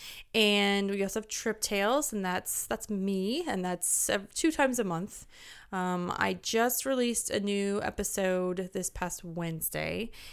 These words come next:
and another one will be coming up here shortly. So, um, look for that. And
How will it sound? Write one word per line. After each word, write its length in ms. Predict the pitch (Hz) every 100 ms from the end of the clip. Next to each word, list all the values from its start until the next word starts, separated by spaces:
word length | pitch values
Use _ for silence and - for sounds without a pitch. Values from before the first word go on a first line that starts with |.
| - -
and 240 | 165 165
another 240 | 170 175
one 120 | 170 165
will 40 |
be 80 | 165
coming 320 | - 160 160
up 140 | 160
here 120 | - 165
shortly. 460 | - - - -
So, 440 | - - - - - - - - - 175
um, 260 | 175 170
look 160 | 175 -
for 180 | - 170
that. 420 | 165 170 226 -
And 640 | 196 180 180 175 175 175